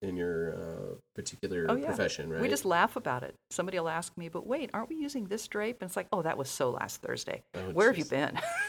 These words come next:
Speaker 1: Oh,
Speaker 2: And we just
Speaker 1: that
Speaker 2: li-, tease each other. "Where have you been?"
Speaker 1: So you eventually got into diving.
Speaker 2: Mm-hmm.
Speaker 1: So you, inspired by Jacques Cousteau,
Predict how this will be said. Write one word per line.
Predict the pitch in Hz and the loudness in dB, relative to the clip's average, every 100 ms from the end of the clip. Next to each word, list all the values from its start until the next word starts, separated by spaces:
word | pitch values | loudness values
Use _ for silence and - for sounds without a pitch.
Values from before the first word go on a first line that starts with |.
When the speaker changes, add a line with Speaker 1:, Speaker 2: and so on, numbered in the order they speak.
| - | -4
Speaker 1:
Oh, | - - - | -8 -8 2
Speaker 2:
And | - | 6
we | 320 | 10
just | 381 | 10
Speaker 1:
that | 196 | 8
Speaker 2:
li-, | 208 | 6
tease | - - 226 220 | 4 0 0 0
each | 185 | -2
other. | 135 123 123 | 0 0 0
"Where | 311 302 294 - - | -4 -6 -8 -8 -4
have | 285 | 0
you | - | 2
been?" | 147 185 - - 254 247 - - - _ - | 4 2 0 -4 -4 -6 -8 -18 -20 _ 0
Speaker 1:
So | - 156 139 127 - _ - | 10 12 12 10 4 _ -4
you | 143 156 226 | 2 4 4
eventually | 185 131 147 254 - 117 101 | 4 6 8 8 4 4 4
got | 101 98 | 6 4
into | 90 87 85 | 4 0 0
diving. | 92 85 80 - - | 2 2 -2 -8 -10
Speaker 2:
Mm-hmm. | 139 226 240 - _ _ _ - | -6 -6 -6 -12 _ _ _ 0
Speaker 1:
So | - 107 | 4 6
you, | 98 98 98 _ _ _ - | 4 2 -6 _ _ _ -6
inspired | 113 113 135 139 | -2 4 6 8
by | 139 127 | 8 6
Jacques | 127 107 | 4 0
Cousteau, | - 107 - 101 98 98 95 | 0 0 2 6 8 8 6